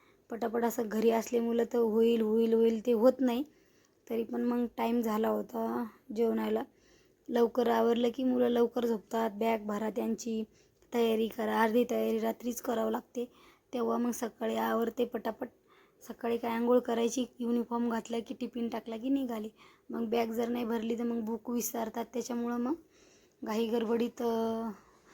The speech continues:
विसरतात. त्याच्यामुळे ते रात्रीच बॅग वगैरे सगळं भरून ठेवतात. त्यांचं काही प्रोजेक्ट असलं, आमच्या स्कूलमध्ये तर भरपूर असे प्रोजेक्ट असतात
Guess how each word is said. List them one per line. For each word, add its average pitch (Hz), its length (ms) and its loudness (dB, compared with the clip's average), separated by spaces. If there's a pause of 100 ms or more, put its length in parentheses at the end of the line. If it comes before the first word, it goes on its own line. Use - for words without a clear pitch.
(220)
विसरतात. 220 320 -4
त्याच्यामुळे 233 440 -2
ते 247 80 -4
रात्रीच 226 420 -6
बॅग 226 280 -4
वगैरे 240 320 2
सगळं 220 320 -6
भरून 220 300 -2
ठेवतात. 220 380 -4
त्यांचं 220 260 -6
काही 226 140 -4
प्रोजेक्ट 226 520 -6
असलं, 220 400 -6 (540)
आमच्या 226 240 -4
स्कूलमध्ये 240 600 -2
तर 247 40 -2
भरपूर 226 380 -4
असे 226 180 -4
प्रोजेक्ट 233 500 -2
असतात 233 340 -6